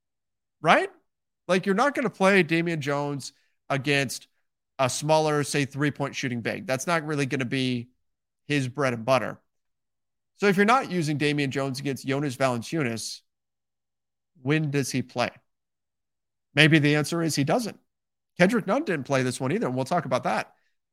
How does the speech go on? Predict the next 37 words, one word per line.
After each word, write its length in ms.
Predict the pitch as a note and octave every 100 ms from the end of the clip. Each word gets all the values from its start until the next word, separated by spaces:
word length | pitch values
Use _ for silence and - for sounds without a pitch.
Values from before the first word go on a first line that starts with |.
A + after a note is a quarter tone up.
| _
But 280 | D3 C#3 - _ _ _ _ _ _ _ _ _ _ _ _ _ -
I 100 | D#3
don't 220 | F#3+ G3
know 180 | F3 F#3
that 140 | E3+
Dwight 240 | C#3+ E3 E3
Howard 300 | E3+ F#3 E3
is 180 | D3+ C#3
the, 260 | C3+ C#3
the 240 | C3+ C3+ C#3+
answer 340 | F#3 - G3
here, 280 | F3+ F#3 G3+
or 180 | F#3 B2+
a 80 |
Boogie 340 | B2 D3+ D#3+ D3
Cousins 460 | D3+ D3+ F3 D#3+
or 80 | D3+
somebody 320 | - D#3 D#3+
like 200 | C3+ B2+
that. 300 | B2+ D#3 G#3 - _ _ _ _ _ _ -
The, 220 | D#3+ F3+
and 120 | F#3
the 40 | F3
problem 420 | - B3+ C4 D#3+
is 140 | D3
that 100 | C3
Damian 280 | C#3+ D3+ D3
Jones 280 | C3 C3 B2+
actually 300 | C3+ - C#3+
has 200 | C3 B2
a 40 |
player 380 | A2+ - C#3+ B2+
option 260 | A2+ - A#2+
for 120 | A#2
next 320 | A#2 A2+ -
year. 280 | D3+ C3+ - _ _ _ _ _ _ _ -
So 300 | - D#3 C#3+